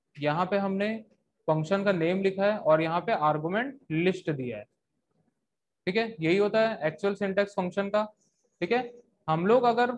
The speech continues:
pointer बनाएंगे इस function के लिए तो कैसा बनाएंगे? Same रिटर्न type यहाँ पे लिखना है, बस ये जो function name है उसके जगह पे हम लोग pointer का name दे-, देंगे।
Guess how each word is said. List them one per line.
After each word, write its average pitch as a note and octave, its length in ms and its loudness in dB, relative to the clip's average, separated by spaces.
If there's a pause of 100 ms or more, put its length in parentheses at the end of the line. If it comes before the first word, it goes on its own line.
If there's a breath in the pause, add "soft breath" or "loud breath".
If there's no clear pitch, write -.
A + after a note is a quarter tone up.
(200)
pointer F#3+ 420 4
बनाएंगे A3 480 -2
इस A#3 140 -10
function F3 440 -2
के D#3+ 120 0
लिए B2 280 -4 (540)
तो E3 40 -2
कैसा F3 280 2
बनाएंगे? G#3+ 440 0 (380)
Same B3 480 0
रिटर्न A#3 320 0
type A3 200 4
यहाँ G#3 160 0
पे G3+ 100 -2
लिखना F#3 340 -2
है, A3+ 180 -4 (400)
बस G3+ 380 4
ये A3 240 0
जो A#3 240 0
function G3+ 540 -2
name F#3+ 360 2
है B2 160 -6 (540)
उसके E3+ 360 -2
जगह G#3 320 2
पे A3+ 60 -2
हम G3+ 200 0
लोग A#3 200 -4
pointer D#3+ 440 4
का F#3+ 120 0
name D3 260 -4
दे-, A#2 140 -12 (120)
देंगे। B2+ 380 -8